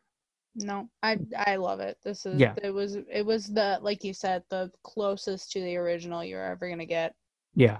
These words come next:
Speaker 2: I, I really, I really do enjoy this movie. Um, what do you have for best kill?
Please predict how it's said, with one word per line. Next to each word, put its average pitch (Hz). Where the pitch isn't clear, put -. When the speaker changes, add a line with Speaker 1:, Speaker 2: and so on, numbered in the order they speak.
Speaker 2:
I, 135
I 147
really, 139
I 131
really 131
do 123
enjoy 120
this 113
movie. 117
Um, 156
what 175
do 180
you 165
have 175
for 180
best 175
kill? 240